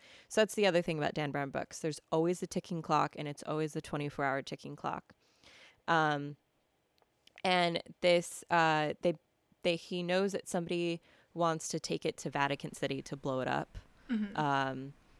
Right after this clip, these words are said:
Speaker 1: and it's with a secret society that's the Illuminati. So I believe the Illuminati is trying to take out the Catholic Church.
Speaker 2: Okay.
Speaker 1: So that's what he's trying to stop the guy from doing, is blowing up Vatican City.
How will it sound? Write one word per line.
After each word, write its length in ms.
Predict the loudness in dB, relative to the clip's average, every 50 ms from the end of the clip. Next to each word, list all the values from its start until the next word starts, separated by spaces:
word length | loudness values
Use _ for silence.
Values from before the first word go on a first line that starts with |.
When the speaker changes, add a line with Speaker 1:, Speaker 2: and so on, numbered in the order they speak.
| _ _ -20 -6 _
Speaker 1:
and 160 | -2 0 0
it's 160 | -2 -2 0
with 160 | -2 -2 0 2
a 220 | 0 0 0 -2
secret 360 | -2 -2 -4 -4 -4 -6 -6
society 540 | -6 -6 -4 -2 0 0 0 0 0 -2 -4
that's 280 | -4 -4 -4 -4 -6 -6
the 100 | -4 -4
Illuminati. 560 | -2 -4 -4 -4 -4 -2 -2 -2 -2 -4 -4
So 140 | -2 -2 -2
I 60 | -2
believe 280 | 0 0 2 2 2 2
the 120 | 2 0
Illuminati 500 | 0 0 0 -2 0 0 0 0 0 -2
is 200 | -4 -4 -6 -8
trying 360 | -8 -6 -4 -2 -2 -2 -4
to 140 | -6 -10 -12
take 300 | -12 -8 -4 -4 0 2
out 280 | 2 4 4 2 0 -4 -8 -20 _
the 340 | -8 -6 -4 -4 -6 -8 -10 -10
Catholic 360 | -6 -6 -6 -4 -6 -8 -8
Church. 560 | -4 -4 -4 -4 -4 -8 -10 -12 -12 -12 -14 -16 -20 -20 -20 -20 -20 -2 4
Speaker 2:
Okay. 140 | 4 4 6
Speaker 1:
So 300 | 6 6 6 8 6 4 0 -6 -20 -20 -20 -10
that's 300 | 4 6 8 8 8 6
what 120 | 0 -2 0
he's 180 | 0 -4 -4
trying 240 | -2 -2 0 0 0
to 60 | -2 -4
stop 280 | -4 -2 -4 -2 -2
the 80 | -4 -2
guy 180 | 0 0 -2
from 180 | -2 -4 -8 -6
doing, 240 | -4 -4 -4 -4 -6
is 140 | -8 -10 -8
blowing 320 | -8 -8 -8 -6 -6 -8
up 100 | -8 -6
Vatican 400 | -4 -6 -4 -4 -6 -10 -10 -14
City. 380 | -10 -10 -8 -8 -8 -10 -10